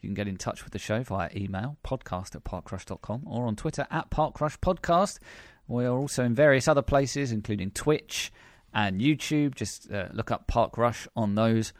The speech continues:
particular platforms. Uh, there are a few, of course, video series that we have running, which took a Christmas break and haven't yet come back, but we do need to sit down and record some more installments of Beastly D in Florida, so keep an eye out.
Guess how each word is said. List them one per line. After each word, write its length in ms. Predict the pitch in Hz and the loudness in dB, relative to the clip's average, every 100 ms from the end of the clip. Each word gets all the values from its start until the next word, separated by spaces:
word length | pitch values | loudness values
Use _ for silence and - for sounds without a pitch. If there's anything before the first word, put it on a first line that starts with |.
| - - - | -20 -20 -6
particular 420 | 120 - - 113 | -4 -4 -2 -2
platforms. 640 | - 127 - 120 117 113 - - - - | 2 2 2 0 0 0 -6 -20 -12 -2
Uh, 160 | 117 | 0
there 160 | 127 160 | 4 6
are 100 | 147 | 6
a 40 | 139 | 4
few, 220 | 160 147 | 2 0
of 80 | 127 | 2
course, 220 | 139 113 | 0 0
video 340 | 117 131 123 | 0 2 4
series 500 | 117 - 123 123 120 | 2 0 0 0 -2
that 160 | 120 - | -2 -2
we 320 | 104 104 101 _ _ _ | 0 0 -2 _ _ _
have 260 | - 127 107 | 4 4 6
running, 340 | 117 117 117 | 4 6 4
which 380 | 113 101 - - | 2 0 -4 -8
took 200 | - 139 | -6 -6
a 40 | - | -4
Christmas 320 | 131 - 104 | -4 -2 -4
break 300 | - 117 113 | 2 2 4
and 80 | 107 | 2
haven't 240 | 117 107 | 0 0
yet 180 | 107 - | -2 -2
come 220 | - 101 | -2 0
back, 280 | 98 117 - | 4 2 2
but 100 | - | -8
we 100 | 85 101 | -8 -4
do 180 | 117 | -2
need 140 | 107 101 | -2 -2
to 80 | - | -6
sit 240 | - - | -8 -4
down 260 | 110 104 101 | -2 0 -2
and 100 | 98 | -4
record 320 | - 110 104 | -4 -4 -4
some 180 | - 104 | -2 0
more 160 | 113 | 2
installments 600 | 101 - 135 120 113 - | 2 0 2 4 4 0
of 180 | 98 92 | -8 -6
Beastly 420 | - 123 - 120 107 | -2 -2 0 0 0
D 260 | 120 117 | 0 0
in 200 | - 104 98 | 0 -2 -2
Florida, 640 | - 135 131 123 127 131 | 0 6 6 6 4 0
so 140 | - | -2
keep 220 | - 120 107 | -6 -4 -2
an 100 | 107 | 0
eye 200 | 117 113 | 2 2
out. 200 | 110 | 0